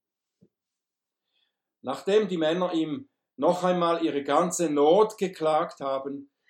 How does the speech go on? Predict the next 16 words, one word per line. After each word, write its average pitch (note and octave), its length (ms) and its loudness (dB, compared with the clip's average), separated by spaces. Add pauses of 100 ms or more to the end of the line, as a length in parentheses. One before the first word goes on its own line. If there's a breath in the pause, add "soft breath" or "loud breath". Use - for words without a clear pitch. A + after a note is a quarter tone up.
(440 soft breath)
sagt D3+ 460 -2
er C#3+ 160 -2
zu C#3 160 -4
ihnen: B2+ 460 -4 (1200)
„Ihr E3+ 200 0
seid D3+ 560 -2 (180)
so F3 380 2
schwer D3+ 400 0
vom D3+ 240 -4
Begriff, A#2+ 560 -10 (920)
dass C#3 220 -6
ihr E3 240 -2
immer A#3 300 -2
noch A3 220 -2
nicht G3+ 260 -8
versteht, E3+ 800 -4